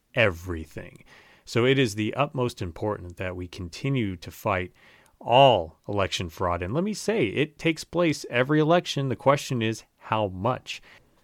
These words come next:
Take a minute after this podcast episode, 'cause I know you're gonna listen to the whole thing, and then jump on your favorite search engine, type in twenty twenty voter fraud arrests, and then twenty sixteen voter fraud arrests,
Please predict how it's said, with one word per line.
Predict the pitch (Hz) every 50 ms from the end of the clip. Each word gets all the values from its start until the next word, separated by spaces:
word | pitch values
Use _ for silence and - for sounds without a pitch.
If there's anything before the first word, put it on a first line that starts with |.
| _ _ _ _ _ _ - _
Take | - 269 - 202
a |
minute | 165 151 131 120 107
after | 110 107 104 - - 110
this | 95 95 92 87 - - - - - - _ -
podcast | 110 101 95 90 - 98 90 87 - -
episode, | 90 85 92 82 - 98 92 90 90
'cause | - 104 92
I | 90 87
know | 90 101 139 151
you're | 120 92
gonna | 92 87 87
listen | 92 98 - - 90 87
to | 87
the | 85 82
whole | 92 90 85 -
thing, | - 113 104 85 80 82 - - - - - - - - -
and | - 139 185
then | 233 220
jump | - 214 185 156
on | 160 151 143
your | 131 110
favorite | - - 120 117 107 104 95
search | - - 110 101 92 - -
engine, | 92 82 82 - 85 82 82 80 -
type | - - 180 202 190 - -
in | 156 143 120 98 87 82 80 - - - _ - _
twenty | - - - 170 180 170
twenty | 143 - - 143 127 127 117 110 107 101 95 - -
voter | 95 110 120 123 117 120 120 117 120 127
fraud | - - - 107 101 98 92 92 - - _
arrests, | - 98 92 90 82 82 - - - - - - - - _ _ _ _ _ _
and | 104 110
then | 135 151 151 135 - _ _ _ _ _ _ _
twenty | - - 104 110 120 117
sixteen | - 160 147 - - - 202 202 139 90 82 - _
voter | 98 110 117 110 95 92 85
fraud | - - - 107 98 95 90 85 76 - - -
arrests, | 101 95 90 85 85 - - - - -